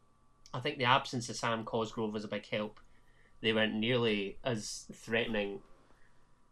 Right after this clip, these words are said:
uh, without Cosgrove as they are, obviously, with him. And yeah, I, I mean, I, I felt slightly,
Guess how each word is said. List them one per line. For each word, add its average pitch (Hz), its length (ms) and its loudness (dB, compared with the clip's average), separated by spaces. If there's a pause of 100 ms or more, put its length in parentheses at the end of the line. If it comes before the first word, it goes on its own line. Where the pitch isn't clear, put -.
uh, 107 180 4
without 107 240 0
Cosgrove 107 480 0
as 104 100 0
they 107 80 2
are, 104 180 4
obviously, 104 320 -2
with 104 200 -2
him. 131 280 -2 (920)
And 127 220 0
yeah, 170 520 2
I, 151 40 -2
I - 20 -2
mean, 170 180 0
I, 190 160 2 (280)
I 170 140 0
felt 208 320 -2
slightly, 175 760 -4